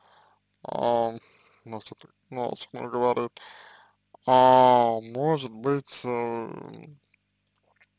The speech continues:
может быть и нет. Вот, и вы этого не узнаете, пока не,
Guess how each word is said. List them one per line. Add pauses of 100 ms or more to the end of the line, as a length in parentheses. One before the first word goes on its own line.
(1400)
может
быть
и
нет. (1500)
Вот,
и
вы
этого
не
узнаете,
пока
не,